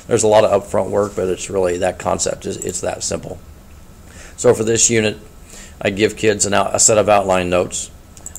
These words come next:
Um, they go home, log on to Blackboard. They find my vid-, video, what I call a vodcast, a video podcast.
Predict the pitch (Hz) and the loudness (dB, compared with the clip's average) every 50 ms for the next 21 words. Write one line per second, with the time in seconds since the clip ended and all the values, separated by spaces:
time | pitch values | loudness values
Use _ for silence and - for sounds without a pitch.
0 | - - 85 85 85 82 82 82 85 - - 98 92 87 90 85 85 101 107 113 | -8 -2 0 2 2 2 0 -2 -4 -8 -6 -4 0 0 0 0 2 4 2 2
1 | 110 107 107 107 - - 104 90 90 90 90 90 85 85 92 95 98 98 - - | 2 0 -4 -10 -6 0 2 4 4 4 2 0 0 2 4 4 4 4 2 0
2 | 107 104 98 98 - - - 98 92 - - 92 90 90 85 85 85 85 85 101 | 0 0 0 -2 -6 -8 -8 -8 -6 -2 0 0 0 0 0 0 0 0 2 0
3 | 98 95 - 104 98 110 104 104 104 107 110 101 98 90 90 95 - - 95 87 | 0 0 -2 -2 -2 0 0 2 4 2 4 4 4 2 2 0 2 2 2 2
4 | 85 78 90 92 95 92 - - 98 98 95 95 - 92 82 90 90 85 82 82 | 4 4 4 4 4 4 2 2 2 2 2 0 -2 -6 -4 -2 0 0 -2 -2
5 | - - 92 90 - 92 92 87 - - - - | 0 0 0 2 2 2 2 2 2 -2 -8 -12